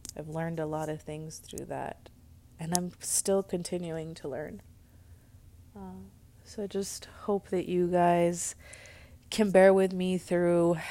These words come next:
my tears and can push, can push me. Any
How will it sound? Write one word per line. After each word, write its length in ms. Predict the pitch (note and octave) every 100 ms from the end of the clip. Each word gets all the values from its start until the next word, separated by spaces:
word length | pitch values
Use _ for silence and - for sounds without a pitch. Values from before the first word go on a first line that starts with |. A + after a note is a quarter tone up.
| - -
my 180 | F#3+ E3+
tears 800 | - G3 F3 E3 D#3+ F3 - - - -
and 680 | D#3+ D3+ D3+ D3+ D3 D3+ - - _ _ _ _ _ _
can 220 | - G3
push, 540 | F3+ E3+ E3+ - - - _ - - - - - - _ _ _ -
can 140 | G#3
push 240 | B3 C4+
me. 320 | B3+ A3+ F3+ E3 - - - -
Any 680 | F#3+ G3+ G3+ G3+ F#3+ F3+